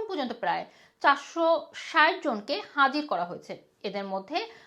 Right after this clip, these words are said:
আঠারো বছরের কম বয়সী কমপক্ষে বাহাত্তর জনকে অভিযুক্ত করা হয়েছে।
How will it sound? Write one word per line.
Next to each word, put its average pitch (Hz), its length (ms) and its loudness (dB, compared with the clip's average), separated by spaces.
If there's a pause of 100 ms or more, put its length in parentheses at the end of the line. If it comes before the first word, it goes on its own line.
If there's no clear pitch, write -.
(100)
আঠারো 370 480 0
বছরের 349 480 0
কম 302 320 4
বয়সী 262 260 0
কমপক্ষে 294 680 0
বাহাত্তর 311 600 -2
জনকে 320 280 -6 (120)
অভিযুক্ত 247 460 -6
করা 175 200 -2
হয়েছে। 170 260 -10